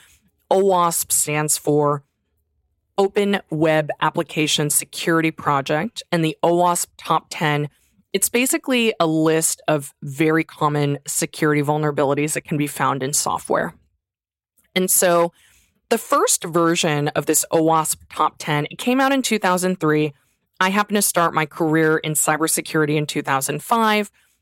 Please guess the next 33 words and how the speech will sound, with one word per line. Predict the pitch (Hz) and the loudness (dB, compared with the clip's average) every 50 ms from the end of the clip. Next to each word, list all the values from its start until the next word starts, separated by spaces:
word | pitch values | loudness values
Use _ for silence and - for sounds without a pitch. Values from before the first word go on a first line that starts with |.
| _ _ _ | _ _ _
I | - 160 156 | 0 0 0
was | 156 147 - | 2 0 0
the | - 156 | 0 0
chief | 147 - - - 214 208 - 190 | 0 0 -2 0 0 0 0 -2
of | 170 - | -2 -2
staff | - - - 180 160 160 160 160 - - | -2 -2 0 0 0 2 2 0 0 -2
to | - - | -8 -8
the | 139 147 | -8 -8
global | 139 - 165 165 160 170 160 | -2 0 0 2 2 2 0
information | 156 156 - 160 151 156 160 156 - 156 | -2 -2 -6 -4 -4 -2 -2 -2 -4 -6
and | 143 - | -4 -4
security | - - - - - 202 196 190 190 180 | -4 -6 -6 -2 0 0 0 0 -2 -4
team | - - 165 156 151 | -4 -4 -2 -2 -2
at | - - _ | -4 -4 _
eBay. | 180 196 196 190 180 175 165 165 160 156 151 - _ _ _ _ _ _ _ | -2 0 0 0 2 2 2 2 2 2 0 -4 _ _ _ _ _ _ _
And | 185 190 196 | -2 0 2
naturally, | 196 202 214 220 233 - - 226 196 180 165 160 156 | 2 2 2 2 0 0 0 0 2 2 2 2 2
since | 156 - 170 165 - - | 0 -2 -2 -2 -2 -2
eBay | - 180 180 170 175 160 160 160 - | 0 0 0 2 2 0 0 0 -2
is | - 143 156 | -2 -4 -4
an | 151 | -4
online | - 147 147 139 139 143 160 190 | -2 -4 -4 -2 -4 -2 0 2
marketplace | 226 247 262 - 247 - - - 202 190 185 185 185 - - - _ _ _ _ | 2 2 2 0 -4 -6 -2 -2 0 2 2 2 0 -4 -8 -10 _ _ _ _
that | - 170 | 0 0
allows | 175 185 196 208 214 220 226 240 - | 2 2 2 2 2 2 0 0 -2
strangers | - - - 170 165 165 160 165 165 165 - - | -4 -4 -2 -2 -2 -2 0 -2 -2 -2 -2 -4
to | 160 | -4
buy | 143 151 143 | -6 -4 -4
and | 143 139 151 | -4 -4 -4
sell | - - - 226 220 208 | -2 0 2 2 0 0
from | - 202 196 | 0 -2 0
each | 185 170 - | 0 0 0
other | 175 156 160 - | 0 0 0 -2